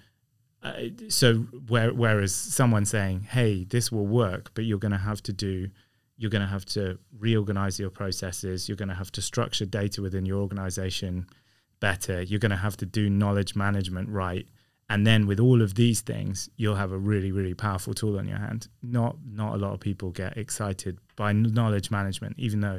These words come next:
it's, like, it's the most important thing. Um, and, and this, th-, this has the potential to make some of that stuff easier, <clears throat> but it's, um, but yeah, it does involve, it does involve s-, quite a lot of hygiene factors.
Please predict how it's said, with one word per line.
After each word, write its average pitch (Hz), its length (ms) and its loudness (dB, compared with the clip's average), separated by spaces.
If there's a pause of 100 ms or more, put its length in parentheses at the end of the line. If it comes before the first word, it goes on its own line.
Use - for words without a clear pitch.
(140)
it's, 107 180 -8
like, - 240 -8
it's 101 160 -8
the 107 100 -6
most 95 280 -6
important 101 340 -8
thing. - 200 -10 (680)
Um, 135 320 8
and, 156 140 6
and 156 160 10
this, 170 200 4
th-, - 280 -4
this 135 180 2
has 143 200 4
the 139 80 0
potential 117 420 -2
to 110 100 -6
make 113 240 -2
some 113 140 -6
of 101 60 -4
that 101 120 -6
stuff 101 300 -6
easier, 117 440 -4 (180)
<clears throat> - 180 -16
but 113 260 0
it's, - 320 -6
um, 101 400 -2 (800)
but 131 120 6
yeah, 110 240 6 (120)
it 120 140 2
does 123 220 8
involve, 104 600 2 (100)
it 123 140 -4
does 117 220 4
involve 104 520 0
s-, - 240 -6
quite - 240 -4
a 104 40 -2
lot 104 140 -2
of - 80 -6
hygiene 98 300 -4
factors. - 320 -12